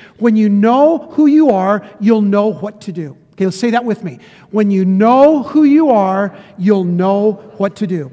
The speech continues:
One more time. "When you know who you are, you'll know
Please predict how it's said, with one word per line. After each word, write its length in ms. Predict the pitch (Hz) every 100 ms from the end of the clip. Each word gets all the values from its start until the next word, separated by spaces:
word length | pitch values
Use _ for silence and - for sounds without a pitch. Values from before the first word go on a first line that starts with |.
| -
One 160 | 208
more 160 | 247 277
time. 380 | 254 226 160 - - -
"When 180 | 202 196
you 160 | 190 185
know 560 | 185 214 240 285 294
who 160 | 226 311
you 280 | 277 320 254
are, 460 | 202 185 185 185 - -
you'll 240 | 180 196 185
know 480 | 175 190 196 202